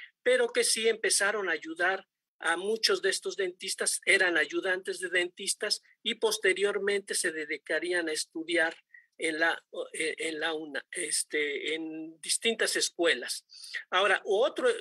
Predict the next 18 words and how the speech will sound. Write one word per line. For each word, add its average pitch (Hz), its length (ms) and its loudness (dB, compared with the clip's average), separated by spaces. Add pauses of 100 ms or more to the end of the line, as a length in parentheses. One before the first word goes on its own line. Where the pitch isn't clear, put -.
uno 247 380 2
de 208 100 2
los 175 180 -2
primeros 247 600 0
egresados 190 640 -2
de 180 100 -4
esta 185 360 0
importante 170 880 -4 (320)
facultad 175 640 0
es 185 200 2
José 170 400 2
Osawa, 160 760 0
eh, 151 360 -6
Deguchi. 160 580 -4 (380)
Deguchi 208 520 2
estudia 196 560 2
en 165 180 0
la, 151 200 2